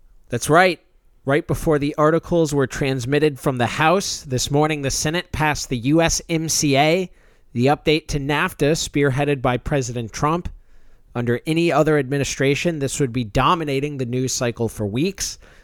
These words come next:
Under Mango Mussolini, it's nobody's lead story. Either way, it was a big win for the president, handed to him by congressional Democrats.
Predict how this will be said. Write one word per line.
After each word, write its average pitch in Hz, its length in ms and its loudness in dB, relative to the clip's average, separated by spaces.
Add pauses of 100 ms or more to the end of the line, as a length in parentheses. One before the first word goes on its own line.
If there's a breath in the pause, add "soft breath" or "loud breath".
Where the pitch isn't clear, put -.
(140 soft breath)
Under 117 240 -2
Mango 143 400 0
Mussolini, 143 800 0
it's 143 260 -2
nobody's 143 580 2
lead 135 280 -2
story. 165 640 0 (760)
Either 180 260 4
way, 180 280 4
it 190 100 0
was 143 140 -2
a 143 40 0
big 165 320 0
win 165 300 0
for 170 140 -2
the 131 100 -2
president, 170 580 -2
handed 170 400 -4
to 143 100 -4
him 131 280 -4
by 123 180 -2
congressional 131 640 -4
Democrats. 127 800 -4